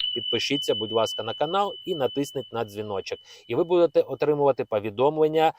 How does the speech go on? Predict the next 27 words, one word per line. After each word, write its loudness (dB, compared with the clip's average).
з 4
посиланнями 4
на -4
ці -12
стріми. -8
А 6
зараз 4
давайте 4
ми -4
з -8
вами 2
поговоримо 4
про 4
те, 6
що 6
ж -4
планує 2
зробити 0
уряд -2
Польщі. -2
Польща 10
збирається 8
змінити 0
право 8
перебування 2
українців -2
у -2